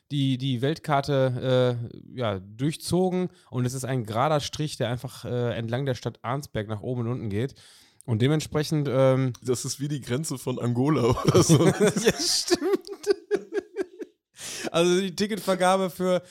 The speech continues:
Speaker 1: fürs Westfalenpokal-Viertelfinale wurde in Afrika gemacht.
Speaker 2: <laughs>
Speaker 1: Äh, das, äh, war, war irgendwer fleißig, äh, und hat da einfach gerade Striche gezogen. Und dementsprechend können jetzt nur Leute, die, äh, östlich von Arnsberg wohnen, Ticket über das, äh, Erlinghäuser Kontingent bekommen. Also,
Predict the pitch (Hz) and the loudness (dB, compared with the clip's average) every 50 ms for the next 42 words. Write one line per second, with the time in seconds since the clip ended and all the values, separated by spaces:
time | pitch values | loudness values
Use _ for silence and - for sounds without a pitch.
0 | - - _ - 180 170 165 175 170 170 - 180 175 180 175 170 175 170 160 - | -20 -20 _ -2 -2 0 0 -2 -2 -2 -2 -2 -2 -2 -2 0 0 0 0 -2
1 | 180 165 170 147 160 165 160 160 156 147 156 156 151 147 123 - 143 147 - 131 | -4 -6 -6 -4 0 0 2 2 2 2 2 2 2 0 0 0 0 2 2 0
2 | 113 - 110 104 104 107 104 110 107 - - - - - 135 - - 165 156 - | 0 2 0 0 0 0 0 0 -2 -2 -4 -10 -10 -12 -12 -8 -8 -10 -8 -6
3 | 139 147 139 131 131 135 131 131 131 143 147 147 135 127 139 139 139 135 127 120 | -4 -4 -2 -2 -4 -6 -8 -10 -10 -8 -6 -6 -6 -4 -2 -2 -2 -2 -4 -4
4 | 135 131 127 143 143 143 131 131 123 - - 131 131 147 151 - 147 135 120 - | -6 -6 -6 -6 -6 -4 -2 -2 -2 -2 -2 -2 -2 -2 -2 -4 -6 -6 -6 -8
5 | 120 127 131 123 120 120 113 113 - 135 131 123 113 110 127 123 131 110 - - | -6 -4 -4 -4 -4 -4 -6 -6 -6 -4 -4 -4 -2 -4 -6 -6 -8 -8 -8 -2
6 | 107 117 131 156 151 127 - - - 151 123 135 110 107 - - - 113 113 113 | 0 2 2 2 2 -2 -4 -6 -6 -4 -4 -2 -2 -4 -4 -2 -2 0 0 0
7 | 131 143 - - - - - - _ 135 127 123 139 156 147 - - 165 185 190 | -2 -6 -8 -14 -20 -20 -20 -12 _ -2 2 4 6 4 4 4 2 -2 0 2
8 | - - 151 165 170 175 185 143 - 151 170 180 170 165 - - 143 143 185 247 | 2 2 2 0 0 -4 -8 -4 -2 -2 -2 0 -2 -2 -2 0 2 4 4 4
9 | 233 185 190 196 202 151 156 147 175 196 - - - - - _ _ _ 139 151 | 6 4 4 4 2 2 2 2 2 0 -2 -8 -20 -20 -20 _ _ _ -4 -2
10 | 156 156 160 156 147 135 139 135 135 135 - - 208 254 - - - 208 190 - | -2 0 -2 -2 0 0 2 2 2 2 2 2 2 2 2 0 -4 -6 -4 -2
11 | 196 180 147 156 180 208 175 156 135 120 120 127 135 151 175 160 98 - - 220 | -2 -2 0 0 -2 0 2 0 0 2 2 0 2 2 0 -2 -4 -4 -4 -4
12 | 208 214 185 - - 160 170 160 156 151 - - - - 92 113 147 143 139 127 | -2 -2 -2 -2 0 0 0 0 0 -2 -2 -6 -6 -8 -6 -2 0 0 0 0
13 | 143 156 165 160 151 151 160 156 151 143 - 143 139 143 135 139 147 147 - 104 | 0 0 0 2 2 2 2 2 0 -2 -2 -2 -2 0 -2 -2 -2 -2 -6 -4
14 | - 117 113 123 120 123 120 123 123 120 113 | -2 0 0 2 2 0 2 2 0 0 0